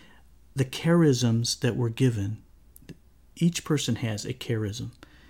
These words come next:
And that's a gift from the Holy Spirit that's meant to be used for the good of the church, for the good of others. It's for us to be, to go outside of ourselves and bless the world with. It's a gift from the Holy Spirit.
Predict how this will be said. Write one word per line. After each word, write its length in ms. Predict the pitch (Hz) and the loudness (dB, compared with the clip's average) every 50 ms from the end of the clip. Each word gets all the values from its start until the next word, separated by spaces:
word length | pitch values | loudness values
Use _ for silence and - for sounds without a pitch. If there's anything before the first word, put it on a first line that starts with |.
| - - - _ | -20 -20 -12 _
And 80 | - 123 | 0 0
that's 140 | 135 135 - | 2 2 0
a 60 | 135 | -2
gift 320 | 131 - 135 147 147 - | 2 2 2 2 2 2
from 140 | - 165 151 | 0 2 2
the 80 | 135 123 | 2 2
Holy 220 | - 135 131 127 | 2 0 0 0
Spirit 360 | 127 - - 131 131 123 127 | -2 -2 0 0 0 2 0
that's 220 | 113 110 - - - | -2 -6 -6 -2 0
meant 220 | 123 123 135 131 | 2 2 2 0
to 80 | - 120 | -2 -6
be 120 | 110 117 | -6 -4
used 340 | 110 110 117 123 135 131 - | -4 -2 0 0 0 -2 -4
for 120 | - 113 | -6 -6
the 100 | 104 107 | -6 -6
good 320 | 107 110 110 - 135 127 127 | -8 -6 -2 0 0 0 0
of 220 | 117 110 - - | -2 -4 -4 -6
the 80 | - 123 | -6 -6
church, 400 | - - - 127 120 117 - - | -6 -4 -2 -2 -2 -2 -4 -8
for 160 | - - 117 | -8 -6 -6
the 100 | 117 120 | -6 -2
good 200 | - - 147 139 | 0 2 4 4
of 120 | 131 123 - - | 4 2 0 -2
others. 480 | 123 120 113 110 107 - - - - - - - - - - | -2 0 0 -2 -6 -8 -10 -16 -18 -18 -20 -20 -20 -20 -20
It's 100 | _ - | _ -12
for 160 | - - 131 117 | -6 -4 -2 0
us 160 | 135 131 - | 0 -2 -2
to 80 | - | -2
be, 260 | 127 123 117 113 123 - - - | -2 -2 -2 -2 -4 -8 -12 -8
to 120 | - 120 | -8 -8
go 240 | 120 - 120 113 - - | -4 -4 -4 -4 -2 -2
outside 500 | 131 127 127 - - - 131 135 139 135 | -2 -2 -2 -2 -2 -2 0 2 2 2
of 80 | 127 | 2
ourselves 440 | 127 120 113 - - 120 117 117 - | 0 0 0 -2 -2 -2 -2 -2 -2
and 160 | 120 120 113 | -2 -2 -2
bless 240 | - 120 120 120 - | -2 -2 -2 -2 -4
the 140 | - - 120 | -4 -4 -2
world 360 | 110 113 117 117 120 123 123 | -2 0 0 -2 -2 -2 -4
with. 240 | 120 - - - - - - - - _ _ _ _ - _ _ - - _ _ _ - _ - - - | -8 -10 -12 -16 -20 -20 -20 -20 -20 _ _ _ _ -20 _ _ -20 -20 _ _ _ -20 _ -20 -20 -8
It's 120 | - - | -4 -2
a 40 | 147 | -2
gift 300 | 131 123 135 147 143 - | 0 2 2 2 2 2
from 180 | - 143 135 | 2 2 2
the 60 | 123 107 | 2 0
Holy 220 | - 123 117 117 | 0 -2 -2 -4
Spirit. 320 | - - - 120 107 101 | -4 -6 -6 -6 -6 -6